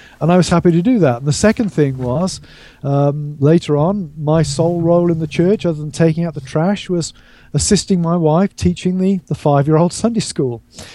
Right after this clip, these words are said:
And I, I look back on those years and think,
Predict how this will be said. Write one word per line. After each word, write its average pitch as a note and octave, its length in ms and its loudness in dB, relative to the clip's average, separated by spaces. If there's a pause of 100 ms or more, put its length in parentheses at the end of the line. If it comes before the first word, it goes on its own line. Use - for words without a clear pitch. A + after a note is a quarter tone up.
(260)
And D#3+ 140 4
I, E3+ 200 4
I D#3+ 120 0
look F#3 260 2
back G3 300 2
on E3+ 120 -2
those C#3+ 260 -4
years C3 320 -2
and C#3+ 100 -10
think, E3 380 -4